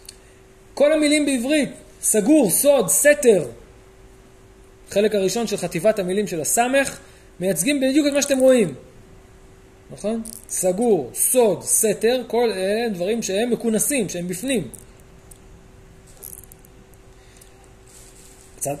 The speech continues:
עוד נוס-, צד נוסף בסמך זה סמיכה וסיבוב. למה אני שם את הסיבוב ביחד עם סמיכה? עוד רגע תבינו. סמיכה לא בלנקט, אלא, אה,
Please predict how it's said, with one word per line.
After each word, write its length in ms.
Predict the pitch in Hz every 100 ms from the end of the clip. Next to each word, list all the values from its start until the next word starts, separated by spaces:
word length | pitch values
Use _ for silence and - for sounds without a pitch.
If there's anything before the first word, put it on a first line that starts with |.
| -
עוד 180 | 214 190
נוס-, 160 | 185 -
צד 180 | - 185
נוסף 360 | 208 - 349 339
בסמך 440 | 233 226 208 214 208
זה 340 | 170 190 214 220 - - -
סמיכה 680 | - 190 180 165 147 143 208 254
וסיבוב. 500 | 160 165 208 233 143
למה 160 | 190 226
אני 80 | 208
שם 160 | 220
את 40 | 202
הסיבוב 320 | - 202 190
ביחד 280 | 196 196 180
עם 80 |
סמיכה? 420 | 165 170 165 262 214
עוד 140 | 214
רגע 140 | 202
תבינו. 320 | 180 156 139 117
סמיכה 380 | 160 180 214
לא 140 | 202 226
בלנקט, 560 | 190 196 202 285 294
אלא, 140 | 208 202
אה, 1160 | 202 202 202 - - - - - - 160 160